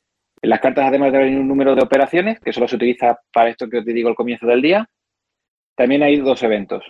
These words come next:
Uno de cabecera, ¿vale? Que lo puedes jugar gastando puntos de operación de estos que acabas de,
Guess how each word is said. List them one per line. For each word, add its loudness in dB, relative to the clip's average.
Uno 0
de 0
cabecera, 0
¿vale? -2
Que 0
lo 2
puedes 2
jugar 0
gastando -2
puntos -2
de 2
operación -2
de 2
estos -4
que -6
acabas 2
de, -2